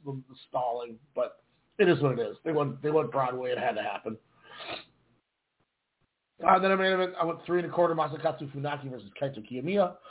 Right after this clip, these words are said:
Uh, grappling to start as expected with a Funaki match. Funaki now will do a mount, but Kiyomiya bridges out as the two are back to their feet. On the ropes, Kiyomiya, Kiyomiya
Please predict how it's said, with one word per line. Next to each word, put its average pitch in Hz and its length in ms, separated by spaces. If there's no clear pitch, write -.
Uh, 143 160
grappling 165 380
to 143 120
start 160 400
as 156 280
expected 147 500
with 147 120
a - 40
Funaki 190 500
match. 190 260
Funaki 180 400
now 170 140
will 165 80
do 156 140
a 139 60
mount, 165 360
but 139 160
Kiyomiya 160 380
bridges 143 300
out 151 140
as 131 80
the 123 160
two 156 80
are 143 80
back 135 260
to - 40
their 123 200
feet. 175 260
On 170 160
the 180 60
ropes, 175 260
Kiyomiya, 175 400
Kiyomiya 196 300